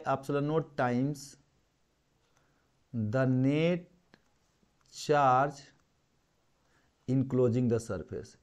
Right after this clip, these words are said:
enclosing the surface, यही तो है गॉस थ्योरम। मतलब अगर मान लेते हैं कोई एक क्लोज सरफेस ले लेते हैं, ये एक क्लोज सरफेस है, क्लोज सरफेस है,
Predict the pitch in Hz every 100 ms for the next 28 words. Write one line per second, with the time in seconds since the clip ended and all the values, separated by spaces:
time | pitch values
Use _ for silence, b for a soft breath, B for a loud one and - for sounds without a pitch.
0 | _ 110 117 110 113 113 110 131 135 120
1 | 123 160 185 _ _ _ _ _ _ _
2 | _ _ _ _ _ _ _ _ _ -
3 | 98 78 - 101 - - - _ _ _
4 | _ 127 139 139 131 143 156 123 120 117
5 | 120 110 - b b - 147 147 151 156
6 | 151 151 151 151 147 143 147 - 135 139
7 | 135 135 127 127 127 123 113 117 113 120
8 | 131 - 120 - 127 127 127 120 110 113
9 | 110 113 135 - _ _ _ _ _ _
10 | _ _ - 120 127 127 - 113 104 113
11 | 107 104 127